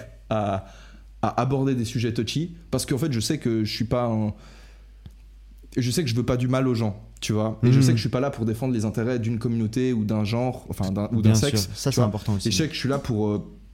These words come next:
Speaker 1: parce que j'aimerais sincèrement
Speaker 2: Ouais, tu veux vraiment traiter le sujet
Speaker 1: Exact.
Speaker 2: de la manière la plus honnête intellectuellement possible. Je
Speaker 1: Exactement.
Speaker 2: m'entends de ouf,
Speaker 1: Et du
Speaker 2: ouais.
Speaker 1: coup, je sais que je peux en parler comme ça librement en live sans faire de coupure,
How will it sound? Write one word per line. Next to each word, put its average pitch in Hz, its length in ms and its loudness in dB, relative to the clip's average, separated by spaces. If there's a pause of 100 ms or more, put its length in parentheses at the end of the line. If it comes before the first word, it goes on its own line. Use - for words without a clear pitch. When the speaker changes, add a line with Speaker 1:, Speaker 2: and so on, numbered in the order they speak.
(180)
Speaker 1:
parce 127 180 0
que 123 140 0
j'aimerais 113 460 0
sincèrement 135 560 -2
Speaker 2:
Ouais, 165 100 0
tu 180 120 2
veux 123 80 6
vraiment 135 340 6
traiter 143 260 2
le 113 60 0
sujet 127 460 2
Speaker 1:
Exact. 127 260 2
Speaker 2:
de 113 160 2
la 120 80 4
manière 147 240 4
la 127 80 4
plus 120 480 0
honnête 151 240 2
intellectuellement 131 460 0
possible. 175 260 -2
Je 117 60 4
Speaker 1:
Exactement. 104 340 2
Speaker 2:
m'entends 113 60 0
de - 80 -4
ouf, - 80 -4
Speaker 1:
Et 131 100 4
du 123 100 0
Speaker 2:
ouais. 120 60 0
Speaker 1:
coup, 156 100 -2
je 139 120 -2
sais 160 160 -2
que 117 340 0
je 110 100 -4
peux - 120 -2
en 107 80 0
parler 123 240 2
comme 113 160 0
ça 123 100 0
librement 113 480 0
en 110 40 2
live 113 240 0
sans - 140 -4
faire 107 140 -2
de 107 80 0
coupure, - 400 -4